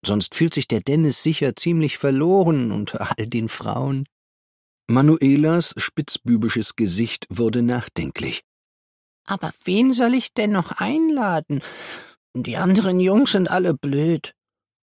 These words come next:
Die Ministerin seufzte. "Hör zu, Mäuschen. Ach, das überlegen wir uns noch ganz gründlich, ja? Im Urlaub. Aber jetzt lass die Mama noch ein paar Minuten in Ruhe etwas lesen. Einverstanden?" "Lies mir vor, bitte."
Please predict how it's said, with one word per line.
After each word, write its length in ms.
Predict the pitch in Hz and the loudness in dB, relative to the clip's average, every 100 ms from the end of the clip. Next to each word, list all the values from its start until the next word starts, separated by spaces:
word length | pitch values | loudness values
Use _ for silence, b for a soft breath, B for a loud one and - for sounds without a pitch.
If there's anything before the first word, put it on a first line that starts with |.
| _ _ | _ _
Die 140 | 110 127 | 2 4
Ministerin 680 | 127 117 104 - 98 95 | 6 6 4 0 2 2
seufzte. 640 | 85 78 - - - - - _ _ _ _ _ - | 0 -4 -6 -6 -6 -8 -18 _ _ _ _ _ 2
"Hör 220 | 190 208 | 6 6
zu, 320 | - - - 123 135 | 2 0 2 4 4
Mäuschen. 560 | 107 101 95 - 107 101 B B B B B _ - | 4 2 0 0 0 -2 B B B B B _ -4
Ach, 180 | 160 - | -2 0
das 160 | 165 | 2
überlegen 440 | 185 151 123 147 143 | 4 6 4 4 4
wir 100 | 135 | 4
uns 140 | 113 | 2
noch 120 | 120 | 2
ganz 240 | - 185 - | 4 4 4
gründlich, 480 | 139 175 165 90 | 4 4 4 -2
ja? 160 | - 240 - | -2 -4 -2
Im 140 | - - | -2 0
Urlaub. 340 | 190 160 - - _ _ _ | 0 -2 -6 -14 _ _ _
Aber 140 | - 139 | -2 2
jetzt 300 | 131 160 - | 2 2 2
lass 160 | 151 | 0
die 100 | - | 4
Mama 280 | 131 135 185 | 4 4 4
noch 120 | 156 | 4
ein 140 | 135 135 | 2 0
paar 180 | 143 156 | 0 2
Minuten 400 | 147 143 160 147 | 4 4 4 2
in 200 | 123 120 | 2 2
Ruhe 340 | 104 139 143 | 2 2 0
etwas 360 | - 101 104 - | -4 -8 -6 -4
lesen. 380 | 117 110 95 - _ _ _ _ | -4 -2 -4 -6 _ _ _ _
Einverstanden?" 680 | - 135 165 - 285 302 277 _ _ _ _ _ _ _ - | -8 -6 -4 -4 -4 -4 -6 _ _ _ _ _ _ _ -6
"Lies 280 | 302 311 - | -2 0 0
mir 200 | 285 262 | 0 -2
vor, 320 | - 247 202 | 0 2 2
bitte." 440 | 185 170 - 156 | 2 -2 0 -2